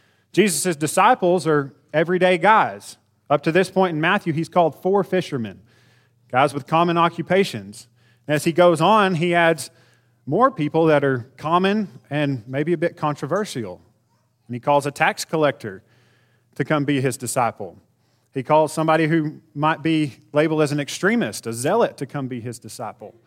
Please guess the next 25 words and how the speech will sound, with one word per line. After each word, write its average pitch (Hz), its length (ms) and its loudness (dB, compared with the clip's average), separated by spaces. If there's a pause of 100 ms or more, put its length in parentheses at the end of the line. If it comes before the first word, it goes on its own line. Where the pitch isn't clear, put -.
(240)
He 214 120 0
doesn't 226 260 4
go 185 200 6
to 190 120 -2
the 175 100 2
synagogues. 175 600 2
He 202 80 -6
doesn't 170 240 0
go 156 200 4
to 180 140 -6
the 151 80 -4
Pharisees. 170 520 -4
He 185 80 -4
doesn't 185 260 0
go 175 180 2
to 170 140 -6
the 143 80 -2
rulers 160 420 -4
of 123 140 -6
this 117 180 -10
world 120 400 -8 (400)
to 135 80 -12
get 135 200 -2
his 117 140 -8
disciples, 117 680 -8